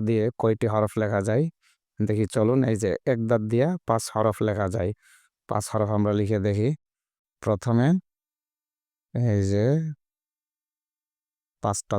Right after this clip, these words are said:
দাঁত দিব এইভাবে সুন্দর করে। পাঁচটা দাঁত দেওয়ার পরে গোল মাথা দেব দুইটা, যেহেতু গোল মাথা দিয়ে দুই হরফ। তারপরে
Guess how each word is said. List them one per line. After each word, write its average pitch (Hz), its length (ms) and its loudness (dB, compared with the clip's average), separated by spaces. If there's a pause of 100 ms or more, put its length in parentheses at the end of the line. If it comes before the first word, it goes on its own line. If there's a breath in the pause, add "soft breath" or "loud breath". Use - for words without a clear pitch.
দাঁত 101 180 2 (100)
দিব 104 180 2 (120)
এইভাবে 101 360 0 (120)
সুন্দর 101 380 2 (140)
করে। 101 200 0 (2250)
পাঁচটা 107 280 -4 (100)
দাঁত 104 240 0
দেওয়ার 110 300 2 (100)
পরে 113 220 0 (1600)
গোল 113 240 2 (140)
মাথা 104 320 -2
দেব 104 180 0 (200)
দুইটা, 107 360 0
যেহেতু 104 380 -2
গোল 110 280 0
মাথা 107 320 -2
দিয়ে 113 260 0 (760)
দুই 107 400 0
হরফ। 98 420 -2 (880)
তারপরে 113 420 0